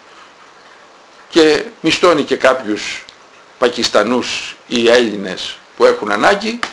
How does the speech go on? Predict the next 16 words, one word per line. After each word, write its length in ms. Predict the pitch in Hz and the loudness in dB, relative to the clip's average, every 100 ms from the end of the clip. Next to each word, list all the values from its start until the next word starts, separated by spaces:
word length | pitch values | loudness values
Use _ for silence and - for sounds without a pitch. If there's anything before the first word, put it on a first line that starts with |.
| - - - | -14 -20 -4
και 320 | - 143 135 - | 4 4 4 0
εκεί 280 | 139 - | -2 -4
που 180 | 202 151 | -8 -6
προβλέπεται 1000 | 143 131 120 143 139 120 - 113 107 - - - | 0 0 2 2 2 0 2 2 2 0 -6 -8
να 240 | 113 107 | -2 0
πάρουν 560 | - 131 127 117 101 107 | 2 2 2 0 -4 -6
αμοιβή 680 | 120 117 110 98 120 110 92 - | -4 -2 -4 -2 0 0 -4 -10
την 160 | 113 | -6
ημέρα, 560 | 107 110 113 107 92 - | -4 2 2 2 0 -2
ας 140 | 101 | -4
πούμε, 300 | - 117 107 | -4 -4 -2
είκοσι 400 | 110 110 101 - | -2 -2 -4 0
ευρώ, 260 | 123 - 208 | 0 2 0
τους 160 | 240 | -2
δίνει 180 | 143 196 | -8 -8
πέντε. 440 | - 127 95 - | 0 0 0 -6